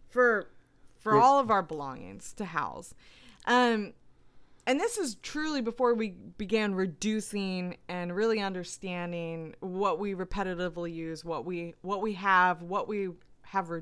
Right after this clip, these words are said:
Speaker 1: now reduced down to. And it, it was funny <laughs> because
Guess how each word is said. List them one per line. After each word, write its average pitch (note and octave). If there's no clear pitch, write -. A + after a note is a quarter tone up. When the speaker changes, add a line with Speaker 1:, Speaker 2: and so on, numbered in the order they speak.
Speaker 1:
now E3
reduced E3
down G3+
to. -
And B3
it, B3+
it A#3+
was A#3+
funny D4
<laughs> -
because B3